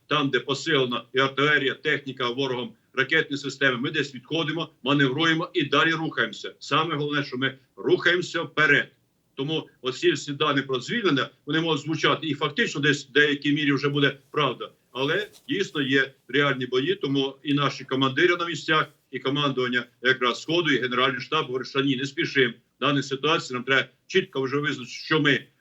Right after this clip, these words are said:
вже опанували ситуацію, звільнили конкретно місто і, саме головне,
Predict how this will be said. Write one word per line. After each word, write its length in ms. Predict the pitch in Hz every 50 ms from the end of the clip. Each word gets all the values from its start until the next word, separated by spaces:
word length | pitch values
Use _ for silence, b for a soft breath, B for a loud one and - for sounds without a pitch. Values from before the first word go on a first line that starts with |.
| _ -
вже 340 | 127 127 120 139 143 143 139 -
опанували 640 | 196 175 170 - 160 151 143 131 135 139 147 151
ситуацію, 640 | 143 151 160 156 160 160 160 160 156 - 170 165 165 _ _ _ _ -
звільнили 640 | - 131 160 180 175 170 170 165 156 143 131 127
конкретно 520 | 123 - 143 135 139 147 135 123 - - 123
місто 460 | 131 147 156 151 - - 190 190 185 - _ _ -
і, 120 | - 143 139
саме 300 | 139 - 151 160 165 160
головне, 420 | 156 156 151 147 147 147 147 135